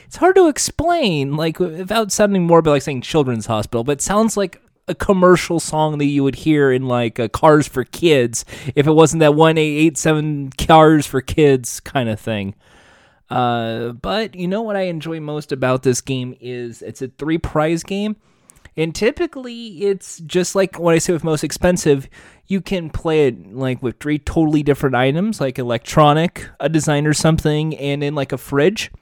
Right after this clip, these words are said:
Or you can play it with three of similar items, like three trips. Or you can, uh, play it with, like,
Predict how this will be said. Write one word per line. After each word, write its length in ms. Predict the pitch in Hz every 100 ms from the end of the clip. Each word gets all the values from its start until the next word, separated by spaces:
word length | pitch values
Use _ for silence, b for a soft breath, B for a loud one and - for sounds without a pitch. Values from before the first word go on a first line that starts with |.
| _ _ _ _ _ _ -
Or 240 | - 160 170
you 140 | 175
can 300 | 160 170 151
play 260 | - 143 151
it 80 |
with 140 | 147 127
three 320 | - 147 151
of 120 | 135
similar 600 | - - 127 135 139 143
items, 500 | 139 143 180 233 - B B B B
like 180 | 143 -
three 300 | 147 139 120
trips. 720 | - - 123 170 - - - B B B B
Or 240 | 143 156 170
you 160 | 185
can, 260 | 180 196 185
uh, 400 | 175 170 170 160 -
play 300 | - 165 175
it 100 | 165
with, 240 | 160 -
like, 280 | 160 151